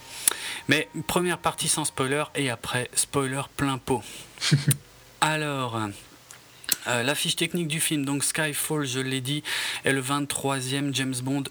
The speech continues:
officiel. Euh, je suis pas, tiens, je vais le préciser tout de suite pour éviter de me faire lyncher au cas où,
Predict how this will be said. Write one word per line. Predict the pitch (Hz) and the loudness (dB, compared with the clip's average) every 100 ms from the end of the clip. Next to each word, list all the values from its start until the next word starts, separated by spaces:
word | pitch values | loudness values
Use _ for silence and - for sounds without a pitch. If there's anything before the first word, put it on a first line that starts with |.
| - | 0
officiel. | 160 - 143 - 139 120 104 - - - - - - - | 0 0 0 0 0 0 -2 -6 -8 -6 -4 -6 -8 -4
Euh, | 117 117 113 113 110 113 110 110 110 | -2 0 -2 -2 -2 -2 -2 -2 -2
je | 107 165 | 2 2
suis | 170 - 160 | 2 0 -4
pas, | - 160 | -4 -2
tiens, | 151 - 139 | 0 0 0
je | 120 | 0
vais | |
le | 131 | -2
préciser | - 147 156 156 | 0 0 0 -2
tout | - | -2
de | 147 | 0
suite | - 170 - | 0 -2 -4
pour | - 127 | -2 -2
éviter | 117 - | -2 -4
de | 127 | -2
me | 131 | -2
faire | - 120 | -2 -2
lyncher | 117 123 - 139 | 0 0 0 0
au | 123 | 0
cas | 143 | 0
où, | 147 165 | 0 2